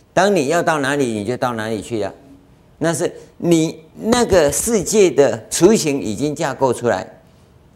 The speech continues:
那最好的情况不是那一种想象的愿力，是你生命中的本愿力，也就是你的性德啊，它会把你送回去，送回你的老家。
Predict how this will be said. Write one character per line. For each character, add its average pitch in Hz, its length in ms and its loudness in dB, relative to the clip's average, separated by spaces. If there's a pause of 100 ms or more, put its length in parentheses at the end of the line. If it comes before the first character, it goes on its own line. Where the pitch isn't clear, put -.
(120)
那 214 160 2
最 214 340 4
好 120 220 -2
的 135 100 2
情 131 240 0
况 143 220 0
不 139 140 0
是 156 200 -6
那 160 360 -4
一 156 100 -6
种 135 180 -2
想 120 280 -8
象 143 240 -4
的 120 100 0
愿 135 260 0
力， - 300 -4 (240)
是 202 160 0
你 135 220 -2
生 175 280 -2
命 156 220 0
中 143 180 2
的 139 100 4
本 - 280 -4
愿 139 240 0
力， 131 320 -2 (440)
也 107 120 -6
就 151 100 -2
是 151 140 2
你 113 160 -2
的 123 100 0
性 208 320 0
德 104 260 0
啊， 92 140 -2 (480)
它 123 160 -4
会 139 120 0
把 117 180 -4
你 107 100 -6
送 107 240 -10
回 95 140 -8
去， 101 240 -12 (680)
送 127 240 -4
回 101 120 -4
你 98 140 -4
的 90 160 -6
老 85 160 -8
家。 92 300 -8